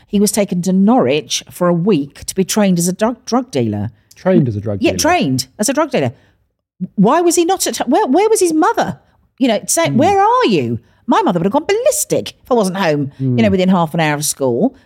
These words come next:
Speaker 1: He went to Norwich for a whole week and no, nobody worried that he'd gone, because he had that, came from that sort of family, sadly, where you could disappear for a week and nobody be that bothered. And that's, if you times that by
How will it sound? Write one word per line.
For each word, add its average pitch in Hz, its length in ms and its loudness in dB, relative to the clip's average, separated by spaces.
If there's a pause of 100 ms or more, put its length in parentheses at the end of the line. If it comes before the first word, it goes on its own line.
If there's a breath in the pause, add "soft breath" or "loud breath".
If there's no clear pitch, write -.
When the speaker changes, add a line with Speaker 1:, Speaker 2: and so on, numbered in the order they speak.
Speaker 1:
He 403 180 2
went 392 160 -4
to 370 100 -4
Norwich 381 320 0
for 254 80 0
a 247 60 0
whole 294 120 2
week 247 520 0 (260 soft breath)
and 339 80 0
no, 415 180 4
nobody 370 360 0
worried 330 420 0 (120)
that 190 100 -2
he'd 139 160 0
gone, 139 480 0 (380)
because 247 240 0
he 269 100 2
had 262 220 -2
that, - 280 -4
came 269 180 0
from 247 100 -2
that 240 160 0
sort 214 180 -4
of - 60 -14
family, 160 420 -4
sadly, 147 580 -2 (200 soft breath)
where 254 100 2
you 262 100 2
could 254 120 -6
disappear 262 380 -4
for 226 120 -8
a 214 40 -4
week 220 280 0
and 208 80 -2
nobody 254 220 -2
be 247 80 -6
that 254 180 -4
bothered. 247 460 -2 (520)
And 226 160 2
that's, - 280 -4 (600 soft breath)
if - 120 -4
you 285 80 2
times 269 300 2
that 190 140 -2
by 196 340 0